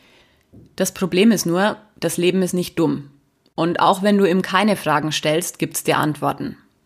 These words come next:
Jeden Tag und immer. Stell dir mal den schlimmsten Klingelton deines Smartphones vor. Und jetzt stell dir vor, dass es den ganzen Tag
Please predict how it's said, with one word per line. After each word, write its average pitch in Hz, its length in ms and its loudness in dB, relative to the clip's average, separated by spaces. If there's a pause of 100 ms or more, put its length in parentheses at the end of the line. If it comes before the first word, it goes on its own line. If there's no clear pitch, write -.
Jeden 170 320 0
Tag 175 440 0
und 170 200 -2
immer. 156 380 -2 (1200)
Stell 202 280 2
dir 254 100 8
mal 233 340 4
den 180 200 2
schlimmsten 220 560 2
Klingelton 180 680 0
deines 165 300 0
Smartphones 151 580 -2
vor. 147 340 -6 (600)
Und 170 140 0
jetzt 196 420 0 (240)
stell 180 320 0
dir 180 120 4
vor, 208 340 4
dass 226 220 -2
es 160 140 -4
den 160 220 -4
ganzen 185 500 0
Tag 160 380 -2